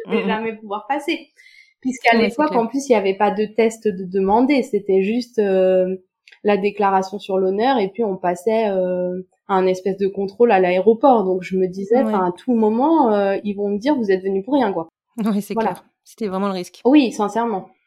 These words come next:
Speaker 1: Euh, d'ailleurs, c-, enfin, je pense que c'est un, ça a été un petit peu inconscient aussi de ma part de,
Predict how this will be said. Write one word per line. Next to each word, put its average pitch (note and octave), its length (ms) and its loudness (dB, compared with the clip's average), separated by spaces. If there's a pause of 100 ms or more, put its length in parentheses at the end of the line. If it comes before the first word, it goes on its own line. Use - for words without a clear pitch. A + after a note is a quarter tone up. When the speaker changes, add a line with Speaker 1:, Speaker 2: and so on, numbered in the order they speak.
(640)
Speaker 1:
Euh, G3 240 -4
d'ailleurs, G#3+ 360 2
c-, - 200 -20 (120)
enfin, F3 540 -4 (460)
je - 100 -20
pense G#3+ 180 -2
que G3+ 120 0
c'est G3 100 -6
un, F3 240 0
ça F3+ 200 -6
a - 20 0
été F3+ 180 -2
un F#3 160 -2
petit F#3 220 -10
peu G3 120 -8
inconscient F#3+ 640 -4
aussi F#3+ 240 -4
de F#3 120 -4
ma F3 160 0
part G3 300 0
de, F3+ 80 -2